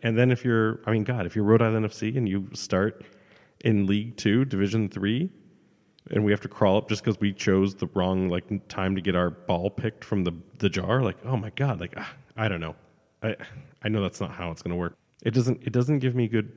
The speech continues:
feelings like it did three weeks ago when we first talked about this. I was like, "This is a possibility." And now it's like, "Well, maybe this was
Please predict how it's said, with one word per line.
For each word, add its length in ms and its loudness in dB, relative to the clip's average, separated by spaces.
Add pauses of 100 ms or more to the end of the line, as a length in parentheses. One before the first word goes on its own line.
(120)
feelings 720 0 (180)
like 180 -4
it 120 -6
did 260 -2
three 220 0
weeks 260 -2
ago 160 2
when 120 2
we 60 0
first 320 -4
talked 240 -6
about 220 -4
this. 160 -8
I 40 -4
was 80 -2
like, 120 -6
"This 100 -2
is 140 -2
a 60 -2
possibility." 640 -2
And 100 0
now 180 2
it's 160 -6
like, 100 -12
"Well, 320 0
maybe 280 -2
this 260 -6
was 260 -4